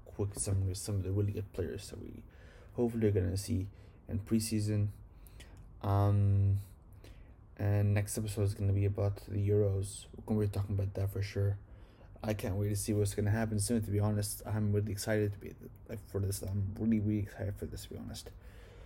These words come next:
Okay, so let's begin. Firstly, we're gonna take a look at the last day. So the last day revolved around, um, uh, Liverpool needing a win,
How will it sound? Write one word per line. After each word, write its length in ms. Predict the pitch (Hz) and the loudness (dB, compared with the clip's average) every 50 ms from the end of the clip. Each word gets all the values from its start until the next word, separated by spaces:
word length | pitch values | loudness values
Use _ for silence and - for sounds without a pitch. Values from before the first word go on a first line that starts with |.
| - - | -14 -8
Okay, 280 | - 123 107 98 92 - - - - - - - | -6 -4 -4 -4 -4 -6 -8 -14 -18 -20 -20 -18
so 360 | - - - 104 104 98 95 - - - - - - - - - - - - - - - - - - - | -10 0 4 6 6 6 4 2 -6 -18 -20 -20 -20 -20 -20 -20 -20 -20 -20 -16 -16 -16 -16 -16 -10 -2
let's 160 | 117 120 117 113 | 0 0 0 2
begin. 300 | 110 104 101 90 - - - - - - - - - - - - - | 2 2 0 0 -2 -6 -14 -16 -16 -18 -18 -18 -20 -20 -20 -20 -10
Firstly, 360 | - - 139 139 - - 156 | -2 0 0 0 0 -2 -2
we're 120 | 143 131 120 | -2 2 4
gonna 220 | 120 113 110 110 | 4 6 4 4
take 200 | 104 - 120 110 | 2 2 2 2
a 40 | 113 | 4
look 180 | 104 107 104 113 | 4 2 4 2
at 160 | 107 98 98 | 2 2 2
the 80 | - | 0
last 320 | 95 95 92 95 - - - | 0 0 0 -2 -2 -2 0
day. 180 | 95 104 117 - - - | 0 0 0 -2 -8 -10
So 220 | - - - 120 101 | -8 -4 -2 -2 0
the 100 | 101 117 | 2 2
last 340 | 123 147 170 - - - | 2 2 -2 -2 -4 0
day 260 | 120 117 117 110 110 110 | 4 4 6 6 6 6
revolved 640 | 104 101 98 101 104 104 104 101 98 98 101 - - | 6 4 4 4 6 6 6 6 4 2 -2 -4 -2
around, 580 | 101 104 104 101 95 98 101 101 98 95 98 - - - - - - - - - - - - - | 0 2 4 4 4 4 2 2 2 0 -2 -6 -14 -20 -20 -20 -14 -14 -14 -14 -14 -18 -10 -4
um, 560 | - 92 95 95 95 98 98 98 95 92 95 98 - - - - - - - - - - - - - - - - - - - - - - - - - - | -2 0 2 2 2 4 4 4 2 2 0 -4 -8 -12 -16 -12 -10 -10 -10 -10 -16 -18 -18 -20 -20 -20 -20 -20 -20 -20 -20 -20 -20 -20 -20 -16 -8 -6
uh, 220 | 78 85 85 82 80 | -4 -4 -2 -2 0
Liverpool 520 | 95 110 113 120 117 117 - - 135 131 | 0 0 2 0 -2 -4 -2 0 2 6
needing 320 | 117 120 120 113 117 107 | 6 8 8 8 8 6
a 80 | 107 104 | 6 4
win, 440 | 104 104 101 98 95 95 95 104 | 4 4 4 2 2 0 0 -2